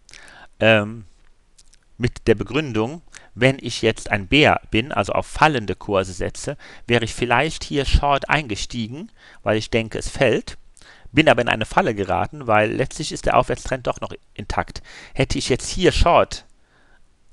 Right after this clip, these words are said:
einen Einstieg gewagt, hätte ich nur noch Verlust gehabt. Ja, ich komme nie wieder da unten an diesen Punkt.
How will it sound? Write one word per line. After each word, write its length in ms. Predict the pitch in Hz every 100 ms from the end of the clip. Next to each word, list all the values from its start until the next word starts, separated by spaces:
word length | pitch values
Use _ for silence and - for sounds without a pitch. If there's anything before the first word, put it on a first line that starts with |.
| -
einen 120 | 113
Einstieg 480 | 120 160 208 - 117
gewagt, 580 | 107 92 95 165 - - - - _ - - _ _ - - -
hätte 340 | - - - 139
ich 380 | 131 131 - -
nur 200 | 120 175
noch 100 | 220
Verlust 400 | - 156 143 -
gehabt. 380 | 87 78 - - _ _ _ - -
Ja, 80 |
ich 100 | 120
komme 160 | - 131
nie 160 | 143 156
wieder 200 | 160 131
da 80 |
unten 460 | 131 131 135 131 127 - _ - -
an 140 | 113
diesen 220 | 110 120
Punkt. 380 | - 107 82 -